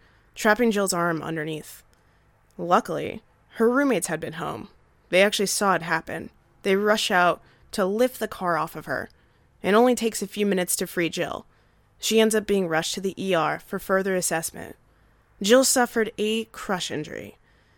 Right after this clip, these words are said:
meaning that she has some smashed up bones, torn ligaments,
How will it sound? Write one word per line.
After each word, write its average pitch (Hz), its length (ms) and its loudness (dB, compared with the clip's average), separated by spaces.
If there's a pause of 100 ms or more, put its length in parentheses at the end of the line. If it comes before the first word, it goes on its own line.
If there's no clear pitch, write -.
(140)
meaning 269 420 4
that 247 340 -2
she 262 220 -4
has 254 360 -4
some 254 240 -2
smashed 220 500 -4
up 226 220 -2
bones, 175 560 0
torn 233 360 0
ligaments, 170 580 -2